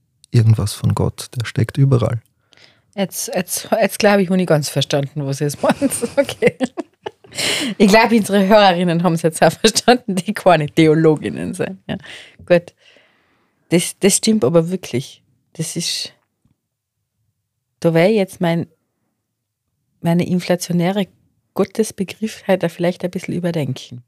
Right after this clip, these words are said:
Speaker 1: Sind die bei dir inflationär?
Speaker 2: Ich glaub schon. Also ich glaub schon, dass ich ganz oft das wegtue mit, also jetzt nicht bewusst, aber halt so, wenn ich jetzt so drüber nachdenke, so ganz schnell, kam bei mir so in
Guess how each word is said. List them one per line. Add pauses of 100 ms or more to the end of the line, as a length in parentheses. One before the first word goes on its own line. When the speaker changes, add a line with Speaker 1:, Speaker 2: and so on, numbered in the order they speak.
(120)
Speaker 1:
Sind
die
bei
dir
inflationär?
Speaker 2:
Ich
glaub
schon. (240)
Also
ich
glaub
schon,
dass
ich
ganz
oft (580)
das
wegtue (200)
mit, (1160)
also
jetzt
nicht
bewusst,
aber
halt
so,
wenn
ich
jetzt
so
drüber
nachdenke,
so
ganz
schnell, (1900)
kam
bei
mir
so
in